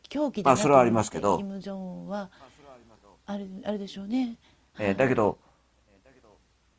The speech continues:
Speaker 2: 平壌の一番金正恩にして近い人たちはなんとか掌握できてもね。
Speaker 1: はい。
Speaker 2: ちょっと遠い軍隊とかできないんですよ、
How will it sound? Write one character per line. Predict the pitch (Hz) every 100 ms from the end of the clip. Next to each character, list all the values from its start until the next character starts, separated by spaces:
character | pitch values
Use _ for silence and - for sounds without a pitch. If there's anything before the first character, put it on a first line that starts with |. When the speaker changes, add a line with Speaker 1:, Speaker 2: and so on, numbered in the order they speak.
| _ _
Speaker 2:
平 | 170 190
壌 | 208 202
の | 139 117 - -
一 | 131
番 | 156 160 147
金 | -
正 | 147 160 104 143
恩 | 135
に | 107
し |
て | 104 101
近 | - 160
い | 139
人 | 117 - 123
た | 101 117
ち | 120
は | 123 98 - -
な | 113
ん | 104
と |
か | 80
掌 | 101 92
握 | 85
で | 87
き | -
て | 71
も | 73
ね。 | 147 202 _ _ _ 87 _ _ _ _ _ _ _
Speaker 1:
は | - 226
い。 | 214 202 _ _ _ _ _ _ _ _ _
Speaker 2:
ち | -
ょ |
っ | 247
と | 156
遠 | - 165 175
い | 165
軍 | 175 175
隊 | 110
と | 101
か | 98
で | 85
き | 101
な | 98
い | 82
ん |
で | -
す | -
よ、 | -